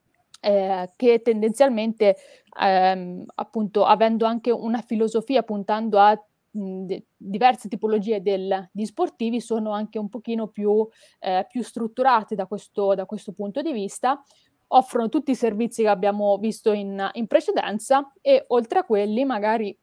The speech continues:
eh, hanno anche eventualmente un, eh, un noleggio, un noleggio bici, eh, interno. Eh, a volte, eh,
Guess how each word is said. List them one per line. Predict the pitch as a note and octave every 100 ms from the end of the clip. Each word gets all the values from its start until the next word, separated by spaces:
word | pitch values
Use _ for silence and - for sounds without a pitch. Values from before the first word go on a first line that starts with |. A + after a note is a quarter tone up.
| _ _ -
eh, | G3+ G3+
hanno | A3 A3 A#3 G3+
anche | G#3+ A3 A#3 A3+ A3+ _ _
eventualmente | G3 G#3 G#3 G#3 G#3+ A3+ A3 A3
un, | G#3 G3+ G3+ G3+ G3+ - _
eh, | F#3 F#3
un | G3 G#3 G#3
noleggio, | G#3 G#3 F3 A3+ G3+ G3
un | G3+
noleggio | G3+ G3+ F3+ F#3
bici, | G3 F#3+ G3+ G3+ - _
eh, | G3 F#3 G3
interno. | G#3 A#3 B3+ G3+ A3+ D#4 -
Eh, | G3
a | - F3+
volte, | F#3+ F#3 - G3+ G3 -
eh, | F3+ E3+